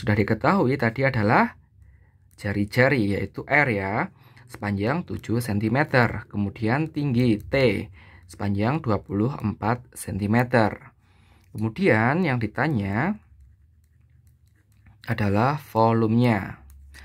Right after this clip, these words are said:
Volumenya berapa? Sekarang kita jawab.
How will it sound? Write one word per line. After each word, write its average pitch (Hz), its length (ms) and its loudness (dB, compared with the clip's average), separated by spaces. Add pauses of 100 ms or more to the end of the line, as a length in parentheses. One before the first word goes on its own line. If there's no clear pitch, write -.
(220)
Volumenya 123 480 2
berapa? 123 800 0
Sekarang 107 480 -2
kita 101 320 -6
jawab. 120 400 0